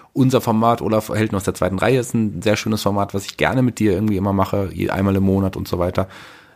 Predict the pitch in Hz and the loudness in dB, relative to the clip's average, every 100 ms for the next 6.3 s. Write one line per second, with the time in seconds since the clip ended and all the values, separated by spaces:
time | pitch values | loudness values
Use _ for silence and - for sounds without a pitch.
0 | _ 104 95 104 85 - 101 - 147 - | _ 0 4 4 2 0 0 2 0 2
1 | 156 135 123 113 123 120 113 110 107 - | 4 6 6 4 4 0 0 2 2 2
2 | 123 113 - 107 107 104 98 101 - 85 | 0 -2 0 0 0 -2 -2 -6 -6 -8
3 | 98 101 101 98 107 101 95 87 92 73 | -6 -6 -4 -4 -2 -2 -2 -2 -4 -4
4 | 92 - 92 101 98 98 101 92 95 - | -6 -2 0 0 0 0 0 0 -2 -2
5 | - 104 107 90 82 107 127 135 120 117 | -2 0 0 0 2 2 2 2 0 -2
6 | 120 113 117 | -2 -2 -2